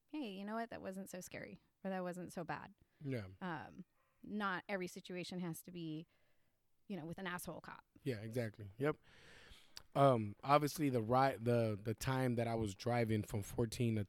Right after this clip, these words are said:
Speaker 2: about twenty-three, I probably shouldn't have been, uh, fourteen, fifteen, sixteen. I didn't drive. Like, I didn't have my own car already. Like,
Speaker 1: Mm-hmm.
Speaker 2: I only drove when I had to go to work or something like that. And my m-, someone couldn't take me or something like that. One incident,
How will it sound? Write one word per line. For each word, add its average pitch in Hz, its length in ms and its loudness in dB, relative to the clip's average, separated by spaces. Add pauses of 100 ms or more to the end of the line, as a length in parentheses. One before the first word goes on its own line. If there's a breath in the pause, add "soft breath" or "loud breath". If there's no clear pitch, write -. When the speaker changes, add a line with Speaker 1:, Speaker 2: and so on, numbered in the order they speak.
Speaker 2:
about 98 180 -4
twenty-three, 113 580 0 (760 soft breath)
I 123 160 4
probably 135 260 6
shouldn't 123 220 0
have 113 60 2
been, 113 340 -2
uh, 110 40 0
fourteen, 139 420 2
fifteen, 131 440 0
sixteen. 131 480 -2
I 127 80 0
didn't 135 200 2
drive. 117 420 2
Like, 107 180 -6
I 127 40 -4
didn't 135 140 0
have 120 120 4
my 110 200 -4
own 113 200 -2
car 117 160 -2
already. 120 560 4
Like, 196 120 0
Speaker 1:
Mm-hmm. 190 160 -4 (180)
Speaker 2:
I 120 120 -4
only 123 240 -2
drove 113 280 0
when 107 120 -2
I 104 60 -2
had 107 140 -2
to 101 60 -6
go 98 120 -6
to 92 80 -8
work 95 320 -8
or 110 40 -18
something 98 280 -12
like 80 160 -12
that. - 160 -14 (720 loud breath)
And 107 380 -2
my 104 100 -4
m-, 101 260 -8 (140)
someone 107 400 -6
couldn't 104 260 -8
take 101 240 -10
me 101 60 -6
or 98 40 -6
something 101 240 -8
like 95 120 -8
that. 98 180 -10 (800 soft breath)
One 131 320 4
incident, 113 520 0